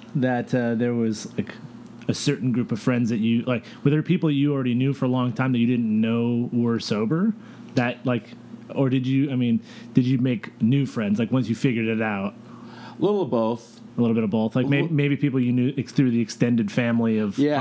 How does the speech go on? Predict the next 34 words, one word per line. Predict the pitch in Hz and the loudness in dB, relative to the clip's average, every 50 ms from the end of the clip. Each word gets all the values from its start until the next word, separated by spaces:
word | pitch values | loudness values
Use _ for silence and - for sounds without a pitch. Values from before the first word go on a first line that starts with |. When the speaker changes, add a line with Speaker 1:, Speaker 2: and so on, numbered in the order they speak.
| 123 | -2
Speaker 1:
punk | 104 120 | -2 -2
rock? | 120 117 113 113 113 | -2 -2 -2 -2 -2
Speaker 2:
a | 127 | 0
little | 135 143 156 170 180 180 | 0 2 2 2 0 0
bit, | 165 175 151 131 127 | 0 0 -2 -2 -2
a | 143 143 | 0 0
little | 143 156 160 165 165 165 | 0 0 0 0 0 0
of | 147 131 | 0 0
both. | 131 113 107 104 104 - - | 0 0 0 0 -2 -2 -2
Like, | 117 117 113 - | -2 -2 0 0
there | 135 123 | 0 0
were | 123 | 0
some | 117 - - 135 127 127 117 | -2 -2 -2 -2 -2 0 0
guys | 131 123 120 110 - | 0 0 0 -2 -2
I | 120 | -4
was | 107 104 | -4 -2
like, | 120 117 117 - - - | -2 -2 -2 -4 -6 -12
"Oh." | 262 - - - - 156 175 180 135 - - - | -14 -14 -12 -12 -6 -4 -2 -2 -2 -4 -8 -12
<laughs> | - - | -6 -2
There | - 202 170 - | 0 0 2 2
was, | 269 208 - - - - - - | 0 0 0 -4 -12 -18 -10 -4
I | - 165 180 | -2 -2 -2
toured | 175 - 190 190 180 170 | -2 -2 -2 -2 0 -2
with | 156 147 - | -4 -2 0
this | 147 139 - - | -2 -2 -2 -2
one | 131 139 143 143 | -2 0 0 0
band, | 131 139 131 123 117 110 107 101 - - - - - - - - - | 0 0 0 0 0 0 -2 -2 -6 -10 -18 -20 -20 -20 -20 -14 -4
you | - 131 127 | 0 0 2
know, | 113 107 104 101 95 95 98 - - - - - - - - - - - | 2 2 0 0 -2 -4 -8 -12 -18 -20 -20 -20 -20 -20 -20 -8 -4 0
and | 127 117 | 0 0
ha-, | 113 135 - - | 0 -2 -4 -6
had | - - 143 117 107 90 82 78 | -4 -2 -2 -2 -2 -2 -6 -6
no | 76 78 82 87 92 98 104 110 117 120 | -4 -2 -2 -2 0 2 4 4 4 2
clue. | 110 - - - 101 92 85 78 73 | 0 -2 -2 -2 0 0 0 -2 -6